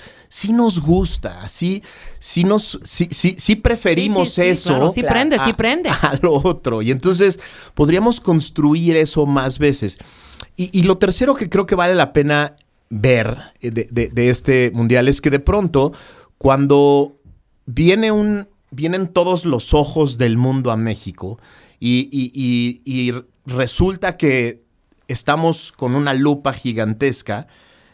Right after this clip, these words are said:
Speaker 1: el mundo nos ve muy diferente a como nos vemos nosotros. O sea, el mundo no vio,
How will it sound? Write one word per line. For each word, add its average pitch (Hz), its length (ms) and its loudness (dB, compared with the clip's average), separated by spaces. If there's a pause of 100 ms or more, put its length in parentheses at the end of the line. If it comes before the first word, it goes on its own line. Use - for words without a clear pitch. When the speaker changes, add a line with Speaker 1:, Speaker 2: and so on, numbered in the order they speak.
(680)
Speaker 1:
el 135 140 0
mundo 208 260 2
nos 180 220 0
ve 180 100 2
muy 180 240 0
diferente 147 520 0
a 143 80 -4
como 113 220 2
nos 107 240 -2
vemos 117 360 0
nosotros. - 720 -2 (640)
O 120 100 0
sea, 151 120 4
el 156 60 4
mundo 220 300 2
no 214 220 0
vio, 160 540 2